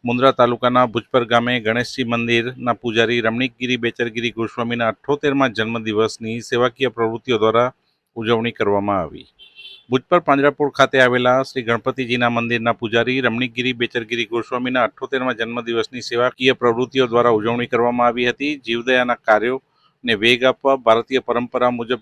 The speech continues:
જન્મદિવસની ઉજવણીના કાર્યક્રમમાં પ્રારંભે માનવજ્યોત સંસ્થાના પ્રબોધભાઈ મુનવ્વર,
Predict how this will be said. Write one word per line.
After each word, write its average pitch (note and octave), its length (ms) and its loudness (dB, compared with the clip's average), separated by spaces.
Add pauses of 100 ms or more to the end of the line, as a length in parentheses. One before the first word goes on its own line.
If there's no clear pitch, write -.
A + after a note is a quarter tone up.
જન્મદિવસની A2+ 580 -4
ઉજવણીના A#2 480 -4
કાર્યક્રમમાં A2+ 600 -2
પ્રારંભે A2+ 480 0
માનવજ્યોત B2 480 -2
સંસ્થાના A#2 460 -6
પ્રબોધભાઈ A2 480 -4
મુનવ્વર, A2+ 460 -4